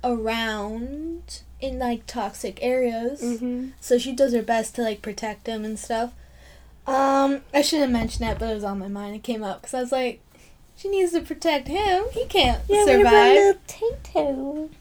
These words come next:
Speaker 2: Potato.
Speaker 1: <laughs> Tater.
Speaker 2: <laughs> He's a little tater tot.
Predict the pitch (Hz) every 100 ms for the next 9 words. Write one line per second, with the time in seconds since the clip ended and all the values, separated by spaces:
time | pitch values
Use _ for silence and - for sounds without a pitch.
0 | - - - - - 262 254 254 240 -
1 | 247 240 247 269 - 330 277 - - -
2 | - - - - - - - - - -
3 | - 240 - 214 220 220 247 - - -
4 | - 370 508 640 622 807 - - 605 659
5 | - - 370 466 415 - - 453 440 403
6 | 415 403 381 - 349 320 320 320 339 320
7 | 302